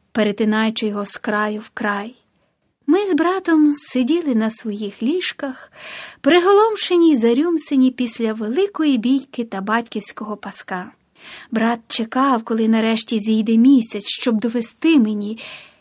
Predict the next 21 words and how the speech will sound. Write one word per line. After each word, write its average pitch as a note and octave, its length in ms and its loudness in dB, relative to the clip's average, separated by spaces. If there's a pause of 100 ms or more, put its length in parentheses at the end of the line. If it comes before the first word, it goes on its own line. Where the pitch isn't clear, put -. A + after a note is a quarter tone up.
(200)
і, D4+ 80 0
здається, C4 760 -2
самому C#4 560 4
собі, C4+ 360 0
що D4 240 0
місяці D4 760 4 (160)
не A3 180 -2
вмирають. G3+ 880 -6 (840)
Але B3+ 240 -2
я B3 180 2
знав, A#3+ 600 0 (520)
що - 260 -6
мій B3+ 460 2
місяць C#4+ 880 2 (580)
не G#3 160 -8
зійде C#4+ 460 -4
ніколи. G#3+ 640 -12 (1120)
Я F4 160 4
й A4 140 2
досі G#4 420 0
сплю, D4+ 480 0